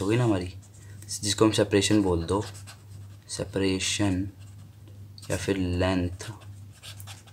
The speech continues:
ठीक है, सेपरेशन बोल दो या लेंथ बोल दो। So वो होता है एफ़ओ प्लस एफ़ई हो जाएगा, है ना। So एफ़ओ प्लस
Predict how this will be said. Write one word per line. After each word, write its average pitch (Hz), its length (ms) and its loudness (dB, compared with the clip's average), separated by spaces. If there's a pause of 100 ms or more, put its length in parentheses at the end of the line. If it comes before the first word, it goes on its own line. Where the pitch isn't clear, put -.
(260)
ठीक 107 180 0
है, 127 100 0 (320)
सेपरेशन 104 440 6
बोल 98 140 2
दो 101 80 0
या 98 60 2
लेंथ 98 180 2
बोल 95 160 -2
दो। 104 80 -6 (300)
So - 120 4
वो 131 180 8
होता 123 180 6
है 123 260 4
एफ़ओ 123 460 4 (1200)
प्लस 110 280 -2
एफ़ई 123 240 0
हो 123 80 4
जाएगा, 117 220 0
है 120 120 0
ना। 127 140 -2 (480)
So - 100 4 (160)
एफ़ओ 101 480 0
प्लस - 440 0